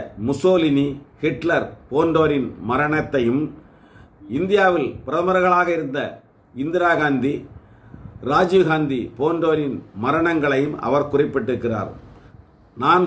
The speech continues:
சொல்ல வந்தது இவைகளை அல்ல, ஒரு எடுத்துக்காட்டுக்காக இவைகளை சொன்னேன். நான் சொல்ல வந்தது ராமபிரானின் அருள் பெற்ற பிரதமர் மோடி அவர்களையும்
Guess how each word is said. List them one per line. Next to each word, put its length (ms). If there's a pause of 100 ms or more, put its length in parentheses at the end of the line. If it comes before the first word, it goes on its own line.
சொல்ல 320
வந்தது 380 (920)
இவைகளை 340 (100)
அல்ல, 140 (540)
ஒரு 120 (100)
எடுத்துக்காட்டுக்காக 920 (360)
இவைகளை 320 (100)
சொன்னேன். 340 (720)
நான் 240 (120)
சொல்ல 320
வந்தது 400 (760)
ராமபிரானின் 880 (180)
அருள் 280
பெற்ற 300 (1300)
பிரதமர் 440 (680)
மோடி 320 (100)
அவர்களையும் 560